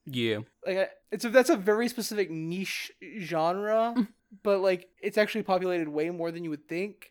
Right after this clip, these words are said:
Speaker 2: And Being Human is the best example of the genre. And every time I see another show trying to do the genre, I'm like,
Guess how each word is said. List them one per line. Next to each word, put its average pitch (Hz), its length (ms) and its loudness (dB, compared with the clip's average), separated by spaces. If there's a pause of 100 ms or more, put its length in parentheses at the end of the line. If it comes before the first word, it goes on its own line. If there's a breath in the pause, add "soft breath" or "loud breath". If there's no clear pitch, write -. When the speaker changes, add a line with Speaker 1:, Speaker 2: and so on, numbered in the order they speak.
Speaker 2:
And 170 300 -6
Being 220 240 0
Human 214 220 -2
is 196 140 -4
the 175 80 -4
best 170 260 0
example 170 420 -4
of 202 60 -6
the 208 100 -2
genre. 214 560 2
And 147 140 -6
every 196 240 0
time 190 380 0 (280)
I 175 140 0
see 202 180 -4
another 180 220 0
show 170 220 -4
trying 170 340 -2
to 156 60 -12
do 151 140 -4
the 170 100 -2
genre, 190 280 -2
I'm 185 60 -4
like, 165 160 -6